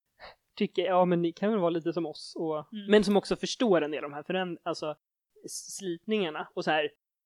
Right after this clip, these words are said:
Speaker 1: och, och också ibland lite så här cyniskt, "Varför försöker ni vara som oss?
Speaker 2: <laughs> Ja.
Speaker 1: Dumskallar."
Speaker 2: Det är ju ställt å-, ständigt återkommande med Vimes att han,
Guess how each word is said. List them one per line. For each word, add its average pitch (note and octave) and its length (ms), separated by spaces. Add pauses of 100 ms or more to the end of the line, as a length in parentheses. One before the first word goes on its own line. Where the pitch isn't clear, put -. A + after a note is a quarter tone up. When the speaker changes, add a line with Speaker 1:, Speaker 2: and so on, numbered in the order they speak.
(200)
Speaker 1:
och, G#3+ 240
och A#3 140
också A3+ 220
ibland D#3+ 280
lite C#3+ 180
så C#3 60
här C#3 40
cyniskt, D3+ 440
"Varför E3+ 460
försöker - 340
ni F3 60
vara D#3+ 140
som D3+ 180
oss? - 500 (160)
Speaker 2:
<laughs> - 160
Ja. G3 260
Speaker 1:
Dumskallar." F3+ 640 (1040)
Speaker 2:
Det G#3 60
är A3+ 40
ju C4 60
ställt C4 300
å-, F#3+ 220
ständigt B3 500
återkommande G3+ 640
med E3+ 140
Vimes G3 340
att - 100
han, F#3+ 260